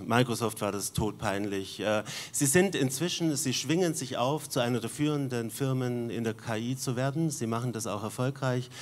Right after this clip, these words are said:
Verschiedene Konzerne haben sich in den letzten Jahren komplett umgedacht. I B M hat nichts mehr mit Computern <laughs> zu tun, sozusagen.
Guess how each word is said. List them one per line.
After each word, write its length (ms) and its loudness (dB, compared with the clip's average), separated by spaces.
Verschiedene 420 6
Konzerne 720 4
haben 240 0
sich 240 -4
in 80 -2
den 100 2
letzten 280 0
Jahren 300 0
komplett 360 0
umgedacht. 500 2
I 160 2
B 140 0
M 260 0
hat 140 -4
nichts 240 -6
mehr 120 2
mit 140 0
Computern 600 -2
<laughs> 20 -8
zu 120 -4
tun, 260 -4
sozusagen. 600 -2